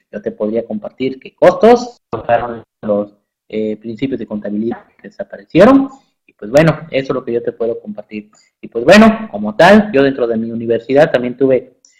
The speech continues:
excelentes, este, catedráticos, que yo también me acuerdo de ellos, ¿no? Y hay ex-, eh,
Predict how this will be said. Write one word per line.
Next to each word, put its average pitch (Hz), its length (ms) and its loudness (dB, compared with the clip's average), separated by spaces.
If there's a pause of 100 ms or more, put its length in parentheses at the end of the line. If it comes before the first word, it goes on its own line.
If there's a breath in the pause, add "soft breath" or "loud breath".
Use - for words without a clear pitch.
(160 soft breath)
excelentes, 120 680 -4
este, 104 480 -8
catedráticos, 110 840 -2
que - 100 -20
yo 123 120 -4
también 127 220 -4
me 135 80 -4
acuerdo 131 320 -4
de 117 180 -2
ellos, 131 260 -4
¿no? 135 380 -4 (400 soft breath)
Y 107 340 -12
hay 123 200 -2
ex-, 139 220 -10
eh, 104 580 -10